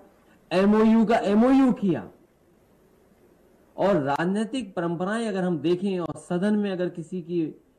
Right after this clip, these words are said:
विचारों को हम लोगों ने सुना होगा तो कभी भी किसी नेता के ऐसे विचार नहीं रहे होंगे जो विचार हमें और आपको सुनने को मिले।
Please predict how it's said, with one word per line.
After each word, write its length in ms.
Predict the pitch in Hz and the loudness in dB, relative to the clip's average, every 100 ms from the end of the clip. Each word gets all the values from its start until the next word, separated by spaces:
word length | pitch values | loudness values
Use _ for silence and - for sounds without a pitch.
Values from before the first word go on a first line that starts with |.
| - | -12
विचारों 440 | 139 180 175 190 | -6 -4 -2 -2
को 80 | 180 | -2
हम 180 | 160 165 | 0 0
लोगों 200 | 160 165 | 0 0
ने 80 | 156 | -2
सुना 320 | - 185 180 | -4 -2 -2
होगा 340 | 143 120 95 - _ _ _ _ _ _ _ _ _ _ _ _ _ _ | -2 -6 -10 -18 _ _ _ _ _ _ _ _ _ _ _ _ _ _
तो 120 | 196 | -6
कभी 520 | - - 196 202 226 | -6 -4 0 2 2
भी 180 | 226 262 | 0 -4
किसी 420 | 247 196 196 254 | -4 -6 -2 -2
नेता 360 | 233 185 180 185 | 0 0 -2 -6
के 140 | 180 | -4
ऐसे 480 | 226 - 165 185 214 | -8 -6 -8 -4 -2
विचार 280 | 175 175 165 | -2 -4 -4
नहीं 200 | 147 151 | -2 -2
रहे 100 | 156 | 0
होंगे 340 | 151 165 214 | -2 -2 -2
जो 160 | 180 175 | -2 -4
विचार 360 | 143 147 160 151 | -4 -6 -6 -6
हमें 320 | 127 139 160 | -8 -8 -6
और 100 | 143 | -6
आपको 280 | 127 - 156 | -10 -10 -14
सुनने 420 | - 156 143 139 | -12 -8 -8 -8
को 120 | 131 | -8
मिले। 240 | 110 98 | -8 -10